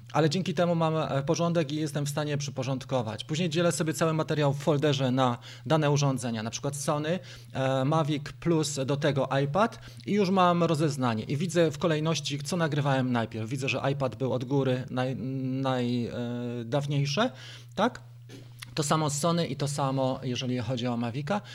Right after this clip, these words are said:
Jestem w stanie je przeciągnąć dokładnie równolegle na oś czasu i synchronizować. To zajmuje mi niewiele, e, bo parę minut dosłownie i mam dobrej jakości dźwięk. E, osobną opcją, czyli jeżeli chcemy się przemieszczać i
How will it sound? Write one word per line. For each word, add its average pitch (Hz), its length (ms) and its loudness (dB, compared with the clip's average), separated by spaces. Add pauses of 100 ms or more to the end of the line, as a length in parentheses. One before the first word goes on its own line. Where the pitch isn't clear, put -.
(140)
Jestem 147 240 -2
w - 40 -6
stanie 156 240 -2
je 143 80 4
przeciągnąć 143 760 -2
dokładnie 165 480 0
równolegle 143 540 0
na 131 160 0
oś 123 160 -4
czasu 123 380 -4
i 120 40 -2
synchronizować. 117 800 -4
To - 100 -12
zajmuje 113 400 -4
mi 110 100 -6
niewiele, 110 400 -6 (520)
e, 113 260 -4
bo 120 600 0
parę 143 260 4
minut 127 240 0
dosłownie 117 520 -4
i 107 80 -6
mam 117 240 0 (160)
dobrej 135 460 0
jakości 117 500 -4
dźwięk. 104 300 -10 (400)
E, 147 340 4 (240)
osobną 254 400 4
opcją, 139 420 4
czyli 269 180 6
jeżeli 175 280 2
chcemy 226 340 2
się 214 120 4
przemieszczać 151 880 2 (500)
i 160 280 2